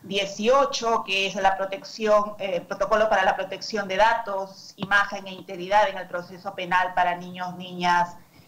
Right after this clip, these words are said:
y adolescentes, que aborda un tema álgido, que es precisamente cómo se protege la privacidad, la intimidad, la imagen de los niños, las niñas y adolescentes involucrados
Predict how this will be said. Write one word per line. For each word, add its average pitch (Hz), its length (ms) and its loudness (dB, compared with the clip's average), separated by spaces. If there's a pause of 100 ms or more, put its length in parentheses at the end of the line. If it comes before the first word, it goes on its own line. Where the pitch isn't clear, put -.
(120)
y - 80 4
adolescentes, 220 720 2
que 202 140 0
aborda 214 580 4
un 214 320 -8
tema 202 380 4
álgido, 214 720 -2 (260)
que 190 260 -2
es 196 100 -8
precisamente 190 1080 -4 (140)
cómo 220 200 2
se 214 100 -6
protege 208 340 -4
la 196 140 4
privacidad, 190 760 4
la 185 140 -2
intimidad, 180 840 0
la 180 160 2
imagen 190 680 -2 (320)
de 196 80 -6
los 180 200 -4
niños, 190 300 -6
las 180 160 -2
niñas 190 300 -6
y - 20 0
adolescentes 180 560 -2
involucrados 190 800 0